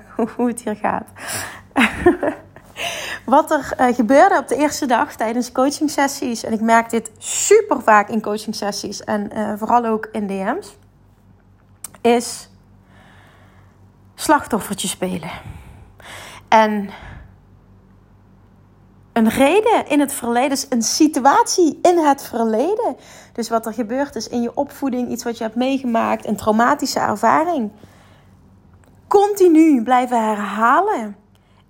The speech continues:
Onbewust is dit vaak wat er gebeurt, hè? En daarom helpt het vaak als het, eh, soms ook echt op een K-, K U T-manier even gezegd wordt. Dat is wat ook in een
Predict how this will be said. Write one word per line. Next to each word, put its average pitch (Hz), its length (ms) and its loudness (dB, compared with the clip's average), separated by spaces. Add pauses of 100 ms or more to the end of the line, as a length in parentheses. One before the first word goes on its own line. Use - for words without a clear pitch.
Onbewust 302 540 0
is 226 120 -8
dit 202 200 -6
vaak 202 260 0
wat 220 140 -8
er - 60 -20
gebeurt, 202 440 -8
hè? 185 100 -4
En 226 160 -4
daarom 220 240 -2
helpt 247 360 0
het - 140 -14
vaak 185 260 2
als - 180 -8
het, 202 200 -12 (460)
eh, - 120 -10 (180)
soms 277 300 0
ook 226 100 0
echt 330 280 2
op 220 100 -4
een 214 300 -2
K-, 320 360 2
K - 240 4
U 285 140 0
T-manier 339 640 2
even 269 340 -4
gezegd 240 400 -2
wordt. 190 220 -8
Dat 233 120 -4
is 254 80 -10
wat 262 140 -10
ook 247 200 -4
in 226 160 -6
een 208 260 -4